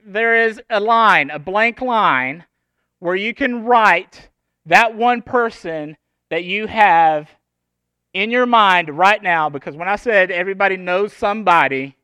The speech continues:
you already had that name in your mind. I would like for you to write that name on this card and keep it. Keep it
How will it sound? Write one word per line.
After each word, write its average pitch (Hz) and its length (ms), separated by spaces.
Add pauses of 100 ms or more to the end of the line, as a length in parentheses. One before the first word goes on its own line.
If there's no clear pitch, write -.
(440)
you 180 200
already 175 280
had 175 220
that 175 180
name 165 260
in 147 80
your 147 140
mind. 127 360 (1000)
I 170 60
would 185 160
like 208 320
for 247 100
you 220 200
to 208 140
write 214 440
that 262 240
name 214 560
on 208 300
this 233 200
card 139 460 (800)
and 175 180
keep - 360
it. 123 160 (960)
Keep 226 260
it 202 240